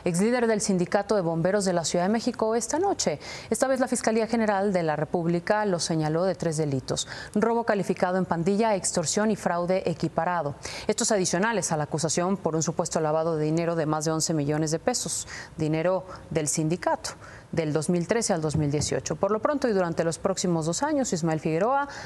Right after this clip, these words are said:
va a permanecer preso en el reclusorio sur.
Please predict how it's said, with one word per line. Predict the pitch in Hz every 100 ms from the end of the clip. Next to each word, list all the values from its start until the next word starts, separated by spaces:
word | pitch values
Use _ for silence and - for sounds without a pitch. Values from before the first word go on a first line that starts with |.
| -
va | 202 202
a |
permanecer | 202 180 160 160 - 180
preso | 233 262 - 349
en | 208
el | 165
reclusorio | 160 170 151 180 165 156
sur. | 156 - 349